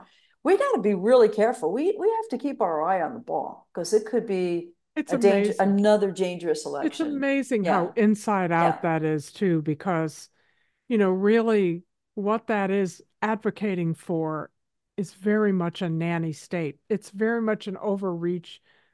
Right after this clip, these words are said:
Speaker 2: of government
Speaker 1: Oh, yeah.
Speaker 2: responsibility. I, I don't, I don't expect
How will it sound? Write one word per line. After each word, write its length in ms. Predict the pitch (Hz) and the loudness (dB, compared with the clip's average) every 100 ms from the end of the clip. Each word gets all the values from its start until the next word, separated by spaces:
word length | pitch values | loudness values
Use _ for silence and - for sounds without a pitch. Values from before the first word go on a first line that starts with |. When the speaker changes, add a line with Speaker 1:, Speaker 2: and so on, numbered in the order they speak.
| _ | _
Speaker 2:
of 180 | 190 160 | -8 -2
government 460 | 208 190 190 175 - | 0 0 0 -2 -4
Speaker 1:
Oh, 20 | |
yeah. 40 | |
Speaker 2:
responsibility. 1040 | 180 160 180 170 - 175 170 170 170 165 - _ _ _ _ | -4 2 2 2 -2 -4 -2 -2 -2 -4 -6 _ _ _ _
I, 200 | 220 240 214 247 | -2 0 2 2
I 20 | |
don't, 240 | 247 196 - _ _ _ | 2 0 -4 _ _ _
I 140 | 240 262 | -4 -2
don't 220 | 262 226 | 0 0
expect 580 | 202 - 240 220 - | -2 -2 0 0 -2